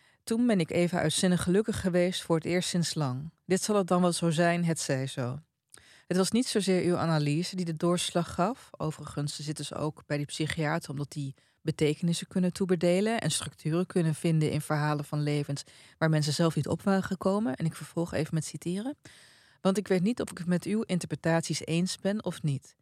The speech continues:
Het was eerder de wonder dat u er betekenis aan kon geven, aan het verhaal zelf. Het is voor u. Ik heb het ondertekend en laat het hier achter. Ik heb zelf een kopie. Ik kon alleen geen naam voor het verhaal bedenken. Een titel kan toch nooit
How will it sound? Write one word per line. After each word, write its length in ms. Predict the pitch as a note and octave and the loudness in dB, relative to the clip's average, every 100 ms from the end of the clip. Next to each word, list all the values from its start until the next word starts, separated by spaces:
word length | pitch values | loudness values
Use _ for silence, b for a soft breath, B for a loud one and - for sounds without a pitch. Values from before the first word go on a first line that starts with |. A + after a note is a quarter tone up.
| _ _ - | _ _ -2
Het 100 | F3 | 2
was 140 | F3 | 2
eerder 360 | - A3+ A3 F3+ | 2 0 2 0
de 100 | D#3+ | 2
wonder 340 | D3+ F3 A3 | 2 0 0
dat 140 | G#3+ - | -2 -2
u 100 | G#3 | -2
er 80 | G3 | 0
betekenis 640 | E3+ - G#3+ - F#3+ - | -2 0 -2 0 -2 -2
aan 140 | F#3 | -4
kon 180 | E3+ E3 | 0 -2
geven, 540 | - D3+ B2+ - D3+ D#3 | -2 -4 -4 -8 -16 -12
aan 140 | - F3 | -2 -2
het 140 | E3 | 0
verhaal 420 | - D#3+ E3+ F3+ | 0 2 4 2
zelf. 400 | D#3+ C3+ B2 - _ _ _ _ _ _ _ | 2 -4 -6 -12 _ _ _ _ _ _ _
Het 160 | - F3+ | -2 0
is 180 | B3 - | -2 -2
voor 240 | E3+ D#3 | -4 -4
u. 220 | F#3+ C4 - _ _ | -4 -8 -12 _ _
Ik 140 | - F3+ | -4 0
heb 120 | F3+ | 2
het 140 | F3+ | 0
ondertekend 680 | - D#3+ C#3+ F#3+ G#3+ G3 G3 | 0 -2 0 2 2 0 -2
en 120 | F3+ | -2
laat 140 | E3+ D#3+ | -2 -2
het 120 | D3+ | -4
hier 220 | F#3 G#3 | 0 0
achter. 520 | - C3 - C3+ C3+ - _ _ | 0 -4 -6 -12 -12 -16 _ _
Ik 140 | - F3 | -6 -4
heb 100 | - | 0
zelf 320 | - G3+ - | 2 2 0
een 100 | F#3+ | -4
kopie. 500 | F#3 E3 - C3 C3 _ _ _ _ _ _ | 0 -2 -2 -6 -6 _ _ _ _ _ _
Ik 100 | - | -6
kon 220 | - F3 | -2 0
alleen 320 | D3+ D3+ D3 D3+ | 0 0 -2 -2
geen 240 | G3+ G#3 | -2 2
naam 260 | G3+ A3 A3+ | 2 2 0
voor 160 | G#3 | -4
het 120 | G#3 | -4
verhaal 320 | - F#3+ F3+ D#3+ | 0 2 2 2
bedenken. 580 | D3 C#3 C3+ - G3+ - _ _ _ | 0 -2 -4 -6 -12 -12 _ _ _
Een 160 | - D#3 | -6 -4
titel 360 | - F#3+ F#3+ F#3+ | -4 -4 -4 -4
kan 180 | D#3 | -6
toch 180 | C#3 C3+ | -6 -8
nooit 340 | D3+ D3+ D3+ | -4 -4 -4